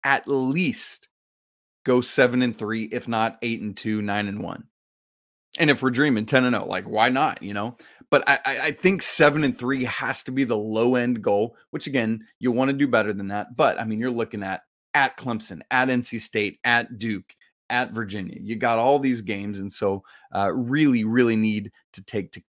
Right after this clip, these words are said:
to take care of it. Because, again, this is where conference championships are won and lost. Regular season conference championships are won and lost is on the road. And as you go ahead even now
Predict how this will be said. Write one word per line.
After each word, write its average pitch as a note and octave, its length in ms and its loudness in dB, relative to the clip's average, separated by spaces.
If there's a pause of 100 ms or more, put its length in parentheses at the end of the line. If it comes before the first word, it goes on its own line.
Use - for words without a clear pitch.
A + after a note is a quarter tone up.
(220)
to - 100 -14
take B2 200 -2
care D3 120 4
of G2+ 100 0
it. D#2+ 160 -14
Because, A#2+ 260 -2
again, C#3 400 2
this E3 380 4
is C3 200 -2
where B2 140 4
conference A2+ 460 -4
championships A2 640 -6
are G#2 60 -4
won G#2+ 180 -2
and G#2+ 100 -4
lost. G2+ 440 -6 (220)
Regular D3 400 6
season G#2 280 -6
conference F#2+ 340 -10
championships G2+ 560 -6
are G2+ 60 0
won G#2+ 160 -2
and G#2 80 -4
lost G2+ 380 -6 (220)
is G#2 280 -4
on G#2 260 0
the G#2 80 -6
road. G#2+ 320 2
And G2+ 100 -8
as G#2+ 220 -6
you C#3 140 -4
go C#3+ 180 8
ahead D3+ 300 2
even F#3 340 -2
now D3 380 2